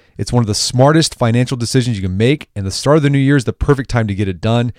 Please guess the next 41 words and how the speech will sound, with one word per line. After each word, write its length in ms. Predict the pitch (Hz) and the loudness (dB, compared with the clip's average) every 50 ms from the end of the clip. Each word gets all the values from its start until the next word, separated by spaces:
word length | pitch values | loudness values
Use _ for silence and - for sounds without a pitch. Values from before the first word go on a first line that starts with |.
| _ _ _ _ | _ _ _ _
so 140 | _ - 101 | _ -12 -10
you 40 | 90 | -8
can 120 | 98 90 | -8 -10
focus 400 | - - 135 135 - 147 143 - | -4 0 0 0 2 0 -2 -2
on 80 | 117 98 | -2 -2
whatever 260 | 98 104 113 110 113 | -2 -2 -2 0 0
else 220 | 113 113 110 - | 0 -2 -2 -4
the 100 | - - | -8 -10
year 180 | 87 92 101 95 | -8 -4 -4 -2
has 200 | 82 95 95 87 | -2 -2 -2 -4
in 80 | 92 87 | -4 -8
store 320 | - - - 120 127 120 | -8 -2 2 2 4 4
for 100 | - 101 | 2 -2
you. 180 | 90 87 - - - _ _ _ _ _ _ _ _ _ | -6 -10 -12 -14 -20 _ _ _ _ _ _ _ _ _
Fabric 580 | _ _ _ - 131 135 147 160 160 175 156 - | _ _ _ 2 4 4 4 4 4 2 2 2
by 120 | - 113 | 0 -2
Gerber 340 | 110 101 113 123 113 120 113 | 0 0 0 0 0 0 -2
Life 380 | 98 101 110 117 123 127 - 113 | 0 0 0 2 0 0 0 -2
was 100 | 107 92 | -4 -4
designed 420 | 98 104 92 107 104 101 95 90 | -4 -4 -4 -2 -4 -4 -6 -4
by 200 | 78 104 117 131 | 0 2 2 4
parents 480 | 135 - - 143 143 143 143 - - - _ | 4 4 2 2 2 2 0 -2 -6 -12 _
for 320 | _ _ - - 180 190 170 | _ _ -2 2 2 2 2
parents 500 | - - 95 85 85 87 85 - - - _ _ _ _ _ _ _ _ | 2 -2 -4 -6 -6 -8 -8 -10 -14 -20 _ _ _ _ _ _ _ _
to 80 | - 131 | 0 0
help 120 | 151 160 | 0 2
you 120 | 170 180 151 | 2 2 2
get 80 | 123 | 2
a 80 | 110 - | 0 -2
high-quality, 800 | - - 143 165 170 - - 139 127 123 120 113 120 120 113 107 | -2 0 0 0 0 0 0 2 2 2 2 0 -2 -4 -4 -6
surprisingly 760 | - - - - - - - 107 117 135 143 143 151 151 139 | -10 -12 -14 -14 -12 -4 -2 0 2 2 2 2 0 0 0
affordable 440 | 120 - - 127 139 139 135 143 131 | -2 -2 0 -2 -2 0 0 -2 -4
term 260 | - - 139 135 127 | -2 -4 -4 -4 -2
life 240 | 117 123 135 135 - | 0 0 0 0 -2
insurance 320 | 123 - - 131 123 117 | -6 -8 -6 -4 -6 -4
policy 460 | - - - 110 107 101 - - 110 110 | -4 -4 -2 -2 -2 -4 -4 -6 -8 -8
in 200 | - 98 95 87 | -8 -10 -12 -10
less 360 | 87 92 104 113 123 - - | -6 -4 -2 -2 -2 -2 -4
than 260 | - - 95 87 82 | -8 -10 -12 -12 -12
ten 440 | - - - 113 110 113 110 95 95 | -12 -6 -2 -2 0 0 -2 -2 0
minutes. 400 | 104 110 107 82 - - - - | 0 0 0 -2 -4 -10 -16 -18